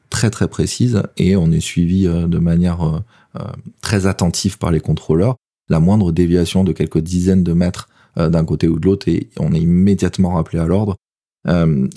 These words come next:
parce que ces survols-là permettraient, en cas, euh, de problème moteur, de finir soit dans la Seine, euh, soit sur une voie ferrée, soit, euh, soit sur une route,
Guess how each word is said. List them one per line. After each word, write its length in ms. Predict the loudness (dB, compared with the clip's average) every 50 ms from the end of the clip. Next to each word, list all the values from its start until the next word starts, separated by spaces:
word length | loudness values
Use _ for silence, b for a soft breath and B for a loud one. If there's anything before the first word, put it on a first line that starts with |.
| -6 -4
parce 240 | -2 -2 -2 -2 -2
que 440 | 0 0 2 2 2 0 -2 -6 _
ces 640 | -4 -4 -2 -2 -4 -4 -2 0 0 2 2 2 0
survols-là 720 | -2 -2 -2 0 -2 0 2 2 2 2 2 2 2 2 0
permettraient, 760 | 0 -2 0 0 2 2 0 0 0 -2 0 0 0 -2 -4 -4
en 180 | -2 0 0 0
cas, 460 | 0 0 0 0 0 -2 -4 -8 -14 _ -6
euh, 160 | -4 -4 -2
de 100 | -4 -6
problème 340 | -6 -2 0 2 2 4 4
moteur, 420 | 2 2 2 0 0 0 0 -4 -8 _ _ _ _ _ _
de 140 | 0 0 0
finir 340 | 2 0 2 2 2 0 0
soit 180 | -2 -2 0
dans 100 | 0 2
la 120 | 0 0 0
Seine, 400 | 0 0 0 2 2 2 0 -2 -4 _ _ _ _ _ -4 -2
euh, 300 | -2 0 0 -2 -2 -4
soit 260 | -2 0 0 0 0
sur 220 | 0 -2 0 0
une 60 | 0 2
voie 140 | 0 0
ferrée, 360 | 0 0 -2 0 2 0 0 0
soit, 500 | -2 -2 0 0 0 0 -2 -2 -4 -4
euh, 60 | -6
soit 180 | -4 -2 -2
sur 240 | -2 -2 -2 0 2
une 100 | 2 2
route, 300 | 2 2 0 0 0 -4